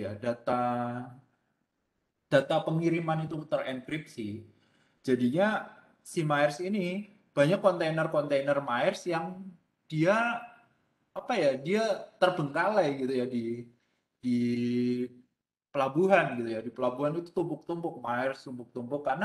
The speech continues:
nggak tahu tujuannya ini kemana, kontainer ini tujuannya kemana. Kat-, karena datanya semua terenkripsi.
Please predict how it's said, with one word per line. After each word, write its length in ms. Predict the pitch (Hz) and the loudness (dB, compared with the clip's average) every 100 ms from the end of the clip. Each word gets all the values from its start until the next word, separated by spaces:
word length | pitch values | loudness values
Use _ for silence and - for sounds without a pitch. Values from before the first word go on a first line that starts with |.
| 214 | -2
nggak 180 | 156 - | -2 0
tahu 500 | 165 214 185 151 - 165 | 0 2 2 2 -2 -2
tujuannya 580 | 151 143 135 135 143 139 | -2 2 0 0 -4 -6
ini 160 | 139 208 | -4 -4
kemana, 480 | 208 185 214 202 156 | 0 2 4 4 2
kontainer 480 | 156 156 151 151 147 | 0 0 0 0 -2
ini 160 | 156 208 | -2 -4
tujuannya 460 | 202 147 131 143 160 | -2 -2 -2 -4 -6
kemana. 540 | 175 190 180 139 143 - _ _ - | -2 -2 0 -4 -6 -12 _ _ 0
Kat-, 400 | 143 - - - | 0 0 -8 4
karena 320 | 135 139 185 196 | 6 8 6 6
datanya 360 | 143 131 147 175 | 4 2 -2 -4
semua 240 | 160 160 | -6 -4
terenkripsi. 920 | 156 - 131 127 143 143 - 117 104 | -4 -4 -6 -6 -8 -8 -6 -4 -4